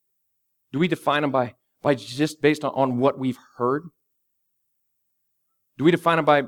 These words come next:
just some speculations of things, right? Is he, is he just a great prophet to us?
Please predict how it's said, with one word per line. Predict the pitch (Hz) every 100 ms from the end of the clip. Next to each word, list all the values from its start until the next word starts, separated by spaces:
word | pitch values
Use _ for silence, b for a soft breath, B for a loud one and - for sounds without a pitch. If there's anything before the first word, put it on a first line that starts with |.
| - b b
just | 151 -
some | 156
speculations | - 165 156 143 143 151 131 113
of | -
things, | 117 -
right? | 123 123 _ _ _ _ _ _ _ _ _ _ _ _ _ _ _
Is | 143 143
he, | 160
is | 143
he | 165
just | 165 190
a | 170
great | 135 170 151
prophet | - 151 147 135
to | - 113
us? | - _